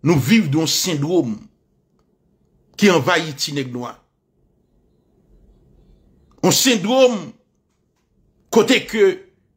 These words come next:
depi moun nan se milat, li se si ou libanè, li inosan. Nou pa kapab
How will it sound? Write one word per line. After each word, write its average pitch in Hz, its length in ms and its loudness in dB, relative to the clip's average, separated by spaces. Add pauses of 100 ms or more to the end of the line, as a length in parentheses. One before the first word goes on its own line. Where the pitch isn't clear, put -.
depi 165 260 0
moun 208 260 0
nan 185 120 -2
se 180 200 -2
milat, 175 600 -2
li 135 80 -8
se 143 200 -8
si - 160 -12
ou 147 160 -4
libanè, 151 480 -2 (2000)
li 180 240 2 (600)
inosan. 214 640 4 (1600)
Nou 285 240 6 (120)
pa - 240 0
kapab 262 800 -4